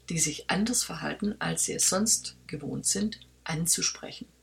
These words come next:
Je frühzeitiger Sie Belastungen ansprechen, desto wirksamer können Sie gegensteuern.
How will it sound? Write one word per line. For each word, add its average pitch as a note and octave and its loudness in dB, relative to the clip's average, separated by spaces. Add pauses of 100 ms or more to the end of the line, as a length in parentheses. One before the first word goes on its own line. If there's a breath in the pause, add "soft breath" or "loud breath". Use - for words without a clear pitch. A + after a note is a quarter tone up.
(460 loud breath)
Je F#3 -2
frühzeitiger A#3 6
Sie - 2
Belastungen E3+ 2
ansprechen, A3 0 (240 soft breath)
desto D#3+ 2
wirksamer F#3 0
können C3+ -6
Sie F#3+ -2
gegensteuern. - -6